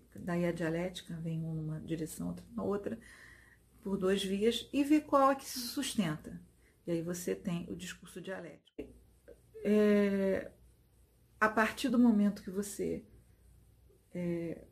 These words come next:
aplicou o método científico, o método dialético, ao material retórico, então você já tem provas e, e, e, e, e juízos,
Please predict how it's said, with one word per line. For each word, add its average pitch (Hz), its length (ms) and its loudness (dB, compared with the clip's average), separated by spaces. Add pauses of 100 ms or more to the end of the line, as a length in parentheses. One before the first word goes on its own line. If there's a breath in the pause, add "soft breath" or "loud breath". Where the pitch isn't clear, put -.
(320)
aplicou 220 480 4
o 240 40 8
método 208 340 4
científico, 190 800 -4
o - 180 -8
método 180 340 -4
dialético, 175 800 -4 (560 soft breath)
ao 208 220 8
material 180 480 0
retórico, 202 760 0 (380 soft breath)
então 196 220 0
você 208 180 -6
já 196 140 -2
tem 202 580 0
provas 220 800 8 (580)
e, 202 120 -6
e, - 440 -8
e, 180 220 -10
e, - 960 -10
e 190 60 -6
juízos, 214 920 2